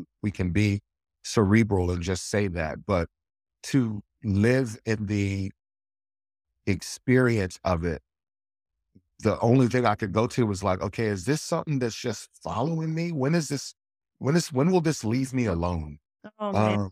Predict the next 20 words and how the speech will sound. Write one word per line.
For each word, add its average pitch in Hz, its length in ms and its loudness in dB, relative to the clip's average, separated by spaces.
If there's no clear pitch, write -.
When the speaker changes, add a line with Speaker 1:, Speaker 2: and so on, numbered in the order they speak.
Speaker 2:
I 202 60 -8
feel 208 280 -2
that. 185 380 -2
I 185 80 -2
Speaker 1:
yeah. 180 140 -8
Speaker 2:
feel 196 240 -4
those 175 300 -8
words. 170 580 -14
Speaker 1:
Yeah. 85 380 -2
So - 180 -2
losing 139 440 0
loved 120 260 0
ones 120 260 -2
has 104 140 -4
definitely 107 360 -4
been 101 520 -6
probably 101 400 0
the 92 100 0
most 90 240 -2
primary 101 640 2